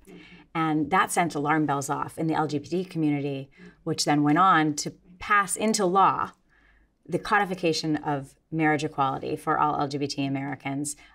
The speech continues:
a bill that you voted for. That same response has not happened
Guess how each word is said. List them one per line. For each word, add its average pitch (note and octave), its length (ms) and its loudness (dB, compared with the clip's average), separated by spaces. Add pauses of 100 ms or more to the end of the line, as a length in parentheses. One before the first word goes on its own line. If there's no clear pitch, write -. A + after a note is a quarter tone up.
a E3 60 -4
bill D3+ 220 2
that D3+ 100 0
you C#3+ 140 -4
voted C#3+ 280 -2
for. D#2+ 280 -12 (1800)
That D#4+ 260 2
same A#3+ 400 0
response E3+ 500 0
has - 460 -2
not E3 220 2
happened C#3+ 540 -4